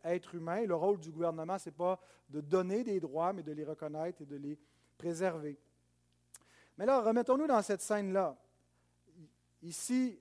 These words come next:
les Juifs n'aiment pas l'idée du recensement, mais pensons à, personnellement, Joseph et Marie, comment ce recensement tombe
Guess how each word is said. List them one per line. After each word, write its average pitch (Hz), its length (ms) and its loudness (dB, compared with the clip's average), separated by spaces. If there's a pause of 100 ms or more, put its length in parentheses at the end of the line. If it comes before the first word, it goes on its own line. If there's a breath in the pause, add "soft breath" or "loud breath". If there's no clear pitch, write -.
les 180 200 -2
Juifs 208 340 2
n'aiment 175 280 -4
pas 254 240 4
l'idée 190 320 -2
du 165 160 -6
recensement, 165 800 -2 (320 soft breath)
mais 185 340 4 (200)
pensons 254 440 6
à, 214 340 6 (280)
personnellement, 220 640 2
Joseph 185 420 0
et 196 80 0
Marie, 180 320 0
comment 196 380 2
ce 196 140 -6
recensement 190 720 -2
tombe 214 420 -2